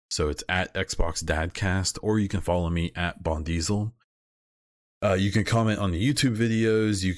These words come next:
I have a Discord. So if you look on my Twitter or in the YouTube, there's a Discord link, and you can join the Discord and ask questions in there,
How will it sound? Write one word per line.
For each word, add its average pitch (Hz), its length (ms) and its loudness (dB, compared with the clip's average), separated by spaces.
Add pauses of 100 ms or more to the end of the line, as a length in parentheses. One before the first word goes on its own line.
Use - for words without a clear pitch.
I 87 100 -4
have 92 180 2
a 82 40 0
Discord. 104 760 0
So - 120 -2
if 92 120 -2
you 90 80 2
look 87 160 0
on 85 80 2
my 80 140 0
Twitter 107 600 2
or 90 160 2
in 92 80 0
the 92 260 2
YouTube, 95 360 0
there's 82 180 0
a 76 40 -6
Discord 98 500 -2
link, 95 240 0
and 92 80 0
you 85 60 0
can 82 140 -2
join 78 460 -2 (160)
the 78 140 -4
Discord 110 600 2
and 82 220 -4
ask 85 260 -6
questions 82 440 -6
in 78 120 -4
there, 90 380 0